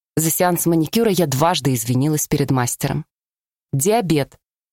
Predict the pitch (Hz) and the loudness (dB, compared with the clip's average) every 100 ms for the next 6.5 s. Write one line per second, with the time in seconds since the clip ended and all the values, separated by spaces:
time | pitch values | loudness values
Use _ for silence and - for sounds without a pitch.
0 | _ _ 170 165 220 202 180 208 202 185 | _ _ -2 2 2 2 2 2 2 2
1 | 180 220 202 165 - 156 - 175 165 - | 0 0 0 -2 -2 -2 0 0 0 0
2 | 196 196 170 - - - - 139 180 196 | -2 0 0 0 -4 -4 -2 0 0 -2
3 | - - 135 135 135 123 170 - 151 135 | -4 -2 -2 0 0 0 -2 0 -2 -2
4 | - _ - 185 190 196 190 185 175 175 | -6 _ -2 0 0 0 0 0 0 -2
5 | - 165 190 214 170 - 180 190 - 190 | 0 0 0 0 -2 0 0 0 -2 0
6 | 202 220 190 - - | 2 0 0 -2 -6